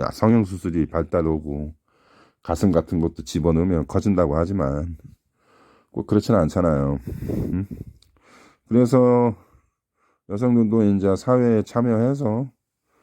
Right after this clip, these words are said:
그 본인의 어떤 가치를 올릴 수는 있어, 사회적인 가치. 근데 그 여성에게 있어서는 신체적 매력이라는 것이 어마어마하게 중요한 요소이기 때문에 이 되게 이 선천적으로 많이 운명이 갈립니다. <laughs> 예?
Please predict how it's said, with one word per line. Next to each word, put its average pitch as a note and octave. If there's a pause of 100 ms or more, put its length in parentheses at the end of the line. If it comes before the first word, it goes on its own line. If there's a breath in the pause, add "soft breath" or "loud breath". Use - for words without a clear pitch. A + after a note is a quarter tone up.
(520 soft breath)
그 A2
본인의 A2+
어떤 G2+
가치를 -
올릴 G2+
수는 F#2+
있어, G#2
사회적인 G#2
가치. C2+ (100)
근데 F#2+ (800 soft breath)
그 G#2
여성에게 A#2+
있어서는 F#2+
신체적 D3+
매력이라는 E2
것이 C2+
어마어마하게 E2
중요한 F2+
요소이기 C2+
때문에 C2+ (800 loud breath)
이 D#2+
되게 F2
이 D#2+
선천적으로 G#2+
많이 C#2
운명이 D2+
갈립니다. D#2+
<laughs> -
예? D#2